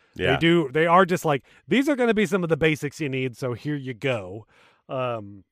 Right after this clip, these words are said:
Speaker 1: Yeah, we have to draw the Skyward Sword, you know,
Speaker 2: Yeah.
Speaker 1: hold it up till it charges.
Speaker 2: This is where we meet, uh, Tachigami, who is this mouse with a giant sword. And
Speaker 1: <laughs> I liked it.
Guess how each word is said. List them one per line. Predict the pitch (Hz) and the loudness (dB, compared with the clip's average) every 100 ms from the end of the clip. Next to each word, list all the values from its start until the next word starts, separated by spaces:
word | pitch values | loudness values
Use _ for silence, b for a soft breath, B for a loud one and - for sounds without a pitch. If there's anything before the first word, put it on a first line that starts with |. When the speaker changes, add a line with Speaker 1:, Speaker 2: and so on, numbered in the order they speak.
| - | -4
Speaker 1:
Yeah, | 87 | -2
we | 85 | -2
have | 92 | -2
to | 95 | -2
draw | 101 101 98 | 2 6 6
the | 87 | 2
Skyward | 87 101 92 92 92 | -4 0 0 0 -4
Sword, | - 85 76 78 76 80 85 | -6 -4 -4 -6 -10 -14 -8
you | 78 | -8
know, | 71 71 73 | -8 -12 -8
Speaker 2:
Yeah. | 123 | -6
Speaker 1:
hold | 82 82 | -6 -4
it | 80 | -4
up | 80 - | -4 -8
till | - 80 | -8 -8
it | 78 | -6
charges. | - 80 73 76 78 - _ _ _ _ _ _ _ | -4 -4 -4 -10 -12 -18 _ _ _ _ _ _ _
Speaker 2:
This | 123 175 185 | -6 -6 -6
is | 180 | -4
where | 185 | -2
we | 165 | -2
meet, | 151 156 151 | -2 -4 -4
uh, | 127 120 | -4 -4
Tachigami, | - 139 165 143 151 143 139 151 120 _ | -2 -4 -2 -4 -2 -2 -6 -8 -16 _
who | - 147 | -8 -2
is | 135 123 | -2 -4
this | 120 117 | -10 -10
mouse | 123 147 151 175 139 | -4 -2 -2 -4 -10
with | 135 | -10
a | 117 | -10
giant | 98 120 139 160 143 | -6 -4 -4 -6 -10
sword. | - 160 131 117 131 - _ _ _ _ _ 113 107 - 117 - | -8 -6 -4 -8 -12 -18 _ _ _ _ _ -6 -6 -8 -10 -6
And | 117 127 135 120 | -4 0 0 2
Speaker 1:
<laughs> | 135 113 147 - 120 - - - - _ - 110 120 - - - - | 0 0 -2 -4 -2 -4 -4 -8 -14 _ -20 -18 -18 -20 -20 -20 -2
I | 107 | 2
liked | 98 85 | 2 2
it. | 78 | -8